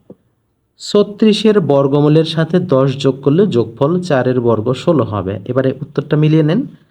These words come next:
ছত্রিশের বর্গমূল কত? ছয়। ছয়ের সাথে দশ যোগ করলে কত হয়? ষোলো হয়। চারের বর্গ করলে কত হয়?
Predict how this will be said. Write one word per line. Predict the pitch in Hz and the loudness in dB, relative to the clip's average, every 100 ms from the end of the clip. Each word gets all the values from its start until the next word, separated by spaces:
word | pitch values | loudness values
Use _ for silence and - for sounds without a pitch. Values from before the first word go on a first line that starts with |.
| _ - | _ -4
ছত্রিশের | - 170 170 175 - 135 | 0 2 2 2 2 2
বর্গমূল | 139 135 147 151 147 | 2 2 2 0 0
কত? | 151 143 226 - - _ _ - | -2 -2 -4 -6 -18 _ _ -20
ছয়। | - 151 95 - - _ _ | -6 -4 -4 -8 -20 _ _
ছয়ের | - 147 151 | -4 0 0
সাথে | 165 160 | -2 -2
দশ | 135 139 143 | 0 0 2
যোগ | 151 156 | -2 0
করলে | 156 | -2
কত | 156 151 | -2 -2
হয়? | 151 160 226 285 - | -2 0 -2 -4 -10
ষোলো | - - 196 117 | -8 0 2 2
হয়। | 107 104 101 - _ | -2 -6 -8 -12 _
চারের | - 127 143 | -4 0 0
বর্গ | 135 131 131 151 | 2 2 2 2
করলে | 156 165 170 | 2 2 2
কত | 170 170 | 0 0
হয়? | 175 196 | 0 0